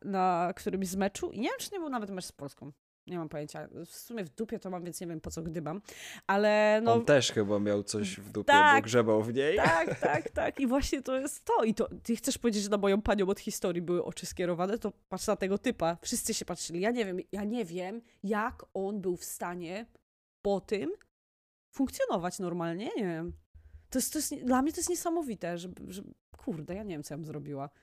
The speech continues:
Speaker 1: Ja bym chyba się zakopała gdzieś w jakiejś, kurde, Amazonii, w, w, pod jakiejś skałą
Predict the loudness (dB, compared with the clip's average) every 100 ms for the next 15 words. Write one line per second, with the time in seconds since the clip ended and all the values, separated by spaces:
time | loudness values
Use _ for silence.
0 | _ -4 -2 -2 -4 -4 -4 -6 -6 -2
1 | 0 0 0 -6 -8 -18 -20 -16 -8 -4
2 | -4 -2 -2 0 0 0 0 0 -2 -4
3 | -6 -12 -16 -18 -20 _ -20 _ -4 -2
4 | -4 -6 -10 -6 -4 0 2 2 0